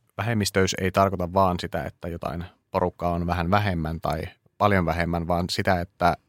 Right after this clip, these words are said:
tällä ihmisryhmällä on niinku jollain tapaa vaikeuksia osallistua yhteiskunnan toimintaan. Eli että no vaikka sillä tavalla, että A D H D-henkilöille voi olla vaikea luovia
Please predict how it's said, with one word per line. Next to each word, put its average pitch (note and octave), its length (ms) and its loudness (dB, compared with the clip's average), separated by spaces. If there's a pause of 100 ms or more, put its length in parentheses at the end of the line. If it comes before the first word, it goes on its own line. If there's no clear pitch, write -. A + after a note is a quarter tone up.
tällä F#2 200 2 (220)
ihmisryhmällä F2+ 640 2
on E2+ 80 -2
niinku F2 200 -4 (160)
jollain A2 340 4
tapaa F2 300 4
vaikeuksia E2+ 720 2
osallistua - 600 0 (100)
yhteiskunnan E2+ 640 -6
toimintaan. F#2+ 640 -4 (420)
Eli F2+ 180 2
että F2 400 2 (340)
no G#2 100 4
vaikka G#2+ 360 4 (160)
sillä F#2 260 2
tavalla, E2+ 320 2
että E2+ 340 -6 (160)
A F2+ 160 2
D F2 100 4
H F2 160 2
D-henkilöille E2 1000 -4 (200)
voi F2+ 160 6
olla E2+ 160 2
vaikea E2 580 0 (240)
luovia F2 500 4